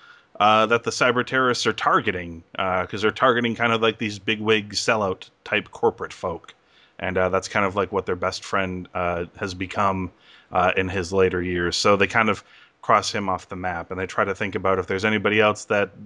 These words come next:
the, the code had been shown to or anything like that. Uh, and once again, Oliver starts pressing Felicity about how she knows it can't possibly be her boyfriend, and she reveals that, well, he's in prison, but not just that.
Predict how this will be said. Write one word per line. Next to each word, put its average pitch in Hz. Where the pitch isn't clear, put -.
the, 95
the 101
code 113
had 92
been 92
shown 139
to 127
or 113
anything 110
like 101
that. 95
Uh, 95
and 98
once 120
again, 107
Oliver 98
starts 95
pressing 95
Felicity 92
about 90
how 113
she 104
knows 151
it 113
can't -
possibly 113
be 101
her 101
boyfriend, 95
and 98
she 113
reveals 101
that, 95
well, 101
he's 95
in 92
prison, 120
but 101
not 104
just 92
that. 101